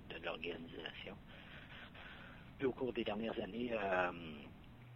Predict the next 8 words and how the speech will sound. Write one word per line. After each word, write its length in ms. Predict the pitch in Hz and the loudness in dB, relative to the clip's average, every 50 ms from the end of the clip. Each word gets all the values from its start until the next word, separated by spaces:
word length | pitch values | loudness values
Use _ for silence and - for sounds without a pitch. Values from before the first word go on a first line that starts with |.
| - - - | -6 -4 -2
avec 240 | - - 101 98 - - | -2 0 -2 -2 -2 -2
tous 140 | - 120 | -2 0
les 120 | 113 107 101 | 2 4 8
changements, 460 | - - - 104 - - - 120 117 | 8 8 8 6 4 2 2 4 4
euh, 1200 | 120 120 117 113 107 101 98 92 90 90 90 90 90 90 85 85 85 85 - - 87 87 - 85 87 - | 4 6 4 4 2 0 0 0 0 0 0 0 0 0 0 0 0 0 0 -2 -2 -4 -4 -6 -4 -4
démographiques 540 | - - 95 98 - - - - 113 - - | -4 -4 -4 -2 -2 -2 -2 -2 -4 -2 -2
au 60 | 113 | -4
Canada, 400 | - - 92 85 85 82 - - | -2 -2 -2 0 0 -2 -2 -2